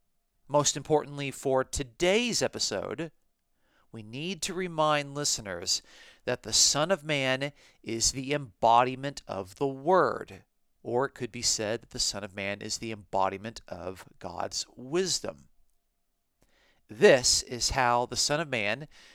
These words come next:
can state, as he does earlier in John chapter six,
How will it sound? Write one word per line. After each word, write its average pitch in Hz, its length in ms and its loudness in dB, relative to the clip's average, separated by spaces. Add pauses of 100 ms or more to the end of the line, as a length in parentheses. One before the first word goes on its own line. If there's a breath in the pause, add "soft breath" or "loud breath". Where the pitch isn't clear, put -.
(140 loud breath)
can 160 160 -8
state, - 640 2 (680)
as 110 200 -4
he 117 80 -6
does 104 260 -4
earlier 113 480 -4
in 104 140 -12
John 101 240 -6
chapter 98 340 -4
six, - 560 -6